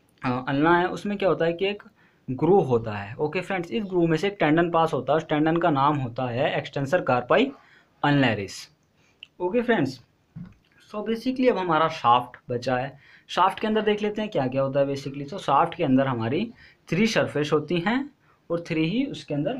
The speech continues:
बॉर्डर होते हैं। ओके फ्रेंड्स, so सबसे पहले अब देख लेते हैं कि थ्री बॉर्डर्स कौन कौन से होते हैं। ठीक, इसमें एक होता है हमारा एंटीरियर बॉर्डर, एक होता है anterosseous बॉर्डर, एक होता है पोस्टीरियर बॉर्डर।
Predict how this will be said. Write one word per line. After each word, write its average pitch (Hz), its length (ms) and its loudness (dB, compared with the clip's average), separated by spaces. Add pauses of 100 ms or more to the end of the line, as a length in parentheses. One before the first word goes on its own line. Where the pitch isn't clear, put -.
बॉर्डर 117 260 0
होते 98 320 -12
हैं। - 180 -20 (580)
ओके 190 160 -4
फ्रेंड्स, 208 280 -4
so 226 60 -10
सबसे 226 280 -6
पहले 226 220 0
अब 208 60 -2
देख 170 220 0
लेते 160 200 -2
हैं 170 200 -4 (540)
कि 190 160 -10
थ्री 180 140 -8
बॉर्डर्स 156 360 0
कौन 139 240 -2
कौन 117 160 -2
से 113 140 -8
होते 101 320 -12
हैं। 95 140 -20 (500)
ठीक, 208 200 -8 (360)
इसमें 233 240 4
एक 240 80 4
होता 214 240 2
है 214 60 4
हमारा 208 200 6
एंटीरियर 139 460 2
बॉर्डर, 170 280 4
एक 165 120 4
होता 160 220 2
है 143 80 4
anterosseous 123 520 0
बॉर्डर, 156 300 2
एक 143 160 0
होता 131 240 0
है 233 180 2
पोस्टीरियर 139 520 0
बॉर्डर। - 260 -12